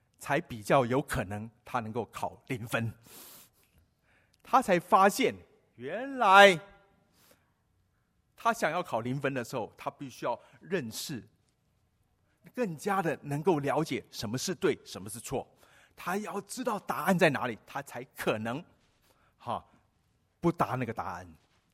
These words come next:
他的父亲才跟他说：“哈，你早就在我的算计之下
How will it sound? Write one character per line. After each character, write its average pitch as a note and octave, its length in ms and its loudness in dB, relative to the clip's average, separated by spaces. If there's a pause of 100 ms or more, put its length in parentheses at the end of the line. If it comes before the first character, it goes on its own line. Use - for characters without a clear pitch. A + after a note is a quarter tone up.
(1900)
他 - 160 -12
的 B2 80 -8
父 C3 160 -14
亲 B2 220 -12
才 A2 120 -14
跟 A2+ 140 -14
他 G#2 100 -10
说 G#2+ 240 -16 (160)
：“哈， G#2+ 240 -12 (520)
你 C#3 120 -14
早 F#2 220 -10
就 A#2 160 -12
在 A#2+ 140 -6
我 F#2 100 -12
的 F#2+ 80 -14
算 A2+ 340 -10
计 G2+ 140 -16
之 - 160 -20
下 - 160 -16